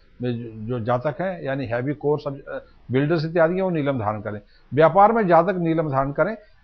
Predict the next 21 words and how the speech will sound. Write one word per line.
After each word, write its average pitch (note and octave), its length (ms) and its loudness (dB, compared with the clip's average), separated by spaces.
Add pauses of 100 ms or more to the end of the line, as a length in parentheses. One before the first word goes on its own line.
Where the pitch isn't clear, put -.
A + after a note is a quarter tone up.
(240)
हर A3 140 8
शनिवार G3+ 440 4
मछलियों E3 460 -2
को F3+ 320 -4 (240)
आटे C#3 280 0
की E3+ 80 0
गोलियां D3 440 -2
डालें F3 300 -2 (480)
और E3+ 500 4
ओम G3+ 320 2
सूर्य G3 340 2
पुत्राय D#3 440 0
विद्महे C3+ 520 -4 (100)
मृत्यु C#3 320 -6
रूपाय E3+ 360 2
धीमहि C3 440 -2 (360)
तन्नो D3+ 360 -2
सौरी C#3 280 -2
प्रचोदयात। A2+ 800 -6 (240)
पूरे G#3 240 4
साल F3 280 4